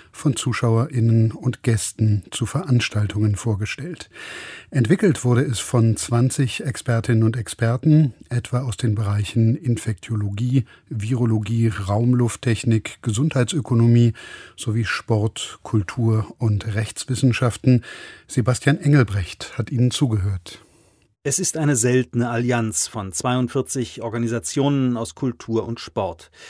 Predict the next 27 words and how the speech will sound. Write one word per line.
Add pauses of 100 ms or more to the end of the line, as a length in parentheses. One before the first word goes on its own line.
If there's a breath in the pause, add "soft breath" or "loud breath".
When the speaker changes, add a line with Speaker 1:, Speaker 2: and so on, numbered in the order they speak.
(160 loud breath)
Speaker 2:
Sie
reicht
vom
Deutschen
Kulturrat
über
die
Berliner
Opern
und
die
Berliner
Philharmoniker (360 loud breath)
bis
zur
Deutschen
Fußballliga
und
der
Volleyball-Bundesliga. (500 loud breath)
Alle
gemeinsam
haben
einen
Plan
vorgelegt,
wie